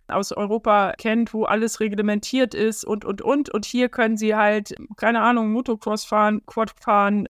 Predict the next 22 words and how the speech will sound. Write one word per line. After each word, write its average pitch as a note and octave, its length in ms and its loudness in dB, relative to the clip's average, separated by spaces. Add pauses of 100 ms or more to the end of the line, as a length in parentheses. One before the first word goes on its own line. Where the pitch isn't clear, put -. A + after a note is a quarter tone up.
Spearfischen, G3+ 840 -2 (120)
können G#3+ 420 2
eine A3 460 0
Pirogge, A3 440 0
also G3 200 0
ein G#3+ 100 0
Segelschiff A3+ 560 -2
bauen, G#3 360 2
können G#3 220 -2
segeln, G#3 500 0
können G3+ 400 -2 (240)
Bogenschießen, G#3+ 760 -2
können A3 320 0
wirklich B3+ 340 -4 (100)
alles C4 360 0
machen A#3 280 0
in G#3 140 -4
die C4+ 140 -4
Richtung A#3+ 420 -2
oder F#3+ 300 0
auch F#3+ 180 -2
alle G3 360 0